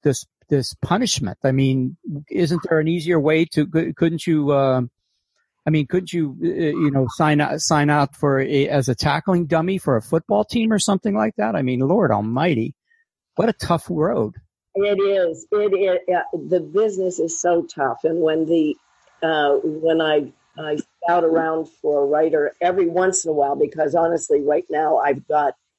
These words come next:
Speaker 2: uh, four or five writers, that includes you,
Speaker 1: Mm-hmm.
Speaker 2: that I'm working with, and, uh, it's as much as I can handle on my own.
Speaker 1: Of course.
Speaker 2: But,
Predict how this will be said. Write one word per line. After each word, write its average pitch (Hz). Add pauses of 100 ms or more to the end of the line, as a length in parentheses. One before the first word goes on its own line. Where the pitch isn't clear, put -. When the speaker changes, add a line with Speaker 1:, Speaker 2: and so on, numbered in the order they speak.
(680)
Speaker 2:
uh, 135
four 165
or 147
five 151
writers, 131
that 143
includes 143
you, 139 (140)
Speaker 1:
Mm-hmm. 120 (300)
Speaker 2:
that 156
I'm 143
working 175
with, 139
and, 151
uh, 139
it's 135
as 135
much 151
as 135
I 135
can 131
handle 139 (100)
on 139
my 131
own. 143 (140)
Speaker 1:
Of 135
course. - (340)
Speaker 2:
But, 151